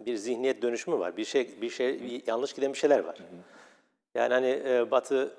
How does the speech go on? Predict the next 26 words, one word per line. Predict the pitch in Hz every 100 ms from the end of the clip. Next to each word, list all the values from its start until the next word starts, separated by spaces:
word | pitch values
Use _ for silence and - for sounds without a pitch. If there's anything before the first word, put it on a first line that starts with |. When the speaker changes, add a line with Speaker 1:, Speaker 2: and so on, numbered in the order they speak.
| - -
Speaker 1:
e, |
demokrasinin | 113 110 117 113 120 - 120
işte | 110 120 113
beşiği, | 110 117 113 110
e, | - - 85 - - -
insan | 113 -
haklarının, | 110 107 117 113
özgürlüklerinin | 120 107 107 - 113 107
beşiği | 107 - 110 107 110
gibi | 110 120 -
pek | 131 -
çok | 117
hani | 113 110
kavramın | - 113 110 113 113 123 -
orada | 117 110
türetildiği, | 113 113 113 113 101 110 110 113
sistemin | - 107 - 113 110
kurulduğu | - 107 113
ve | 117
dünyaya | 107 110 110
yayıldığı | 110 110 104 107
kabul | - 107 110 -
görüyor, | 90 95
genel | 104 113
kabul | - 98
görüyor. | 87 98 110 165